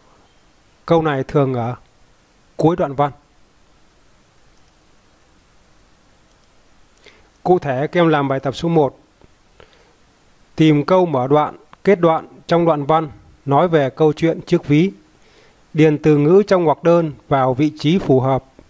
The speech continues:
Mở đoạn, kết đoạn. Trước ví là câu chuyện mà em rất thích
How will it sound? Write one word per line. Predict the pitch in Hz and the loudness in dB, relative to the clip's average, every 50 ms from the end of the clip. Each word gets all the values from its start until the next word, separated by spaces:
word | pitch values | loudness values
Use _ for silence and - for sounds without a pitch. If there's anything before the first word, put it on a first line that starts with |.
| _ _ _ _ _ _ _ _ - | _ _ _ _ _ _ _ _ -6
Mở | 131 123 117 127 | -4 -4 -2 -2
đoạn, | 139 147 147 139 - - - _ - - _ - | -2 -2 -4 -4 -4 -12 -20 _ -20 -20 _ -4
kết | 175 180 | -4 0
đoạn. | 160 156 151 - - - _ _ _ _ _ _ _ _ _ _ _ _ _ _ _ _ _ _ _ _ _ _ _ _ _ _ _ - - - _ _ _ _ _ _ _ _ _ _ _ _ _ _ _ _ - | 0 0 0 0 -4 -12 _ _ _ _ _ _ _ _ _ _ _ _ _ _ _ _ _ _ _ _ _ _ _ _ _ _ _ -20 -20 -20 _ _ _ _ _ _ _ _ _ _ _ _ _ _ _ _ -4
Trước | - 196 226 170 | 0 0 0 0
ví | 165 160 175 175 208 233 220 _ _ - | 2 0 0 0 0 -2 -6 _ _ -14
là | 190 143 147 151 147 147 | -4 -2 -2 0 0 -2
câu | 143 - 180 180 175 | -2 0 0 0 0
chuyện | - - 175 170 160 - - _ _ - | 2 0 0 0 0 -4 -10 _ _ -8
mà | 151 147 147 143 139 | -2 -2 0 0 0
em | 151 180 170 165 170 | -2 0 0 0 0
rất | 165 185 202 196 - | 0 0 -2 0 0
thích | 214 226 220 _ _ | 0 0 0 _ _